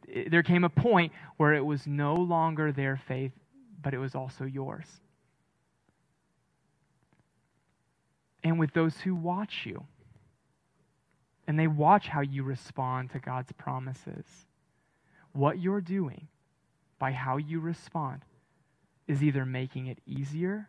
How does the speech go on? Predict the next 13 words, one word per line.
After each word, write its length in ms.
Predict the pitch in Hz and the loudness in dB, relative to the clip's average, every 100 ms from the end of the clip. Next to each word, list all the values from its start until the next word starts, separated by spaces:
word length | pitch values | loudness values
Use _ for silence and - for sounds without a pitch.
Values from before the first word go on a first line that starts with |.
| _ | _
for 120 | - | -6
them 160 | 180 196 | -4 -4
to 60 | 196 | -4
follow 320 | 208 202 208 | -4 -4 -4
God, 220 | 220 233 _ _ _ _ _ _ _ _ _ _ _ _ | -8 -10 _ _ _ _ _ _ _ _ _ _ _ _
or 280 | - 151 165 | -6 -2 -2
it's 180 | 170 - | -2 -4
making 380 | 147 147 147 139 | -4 -4 -4 -6
it 180 | - - | -8 -10
dif-, 180 | - - | -14 -10
di-, 100 | 147 | -10
more 200 | 147 135 | -6 -6
difficult. 480 | 131 123 127 - | -6 -10 -12 -14